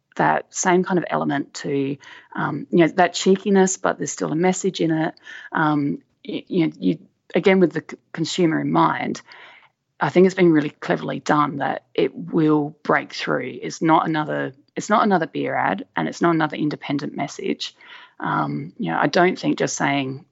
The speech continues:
independence is important to me, so therefore it has to be important to you if you like beer. Um, you know, I don't mean to be controversial here, but, you know,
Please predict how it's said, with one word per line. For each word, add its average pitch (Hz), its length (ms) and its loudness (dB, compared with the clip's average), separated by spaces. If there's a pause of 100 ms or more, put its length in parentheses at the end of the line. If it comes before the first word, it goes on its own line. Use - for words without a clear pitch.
independence 147 720 -4
is 139 180 -6
important 143 420 -4
to - 80 -8
me, 143 220 -4
so - 200 -4
therefore 139 360 -4
it - 140 -6
has - 200 -8
to - 80 -12
be 143 80 -4
important - 420 -6
to - 120 -6
you 143 340 -4
if - 180 -8
you 143 100 -2
like 139 240 -2
beer. 147 320 -2 (520)
Um, 139 420 -6 (1040)
you 135 140 -6
know, 131 80 -12 (680)
I - 60 -4
don't 147 140 4
mean 139 120 4
to 143 40 0
be - 80 -8
controversial 170 580 2
here, 147 180 -2
but, 135 220 -4 (800)
you 170 80 -4
know, 139 80 -6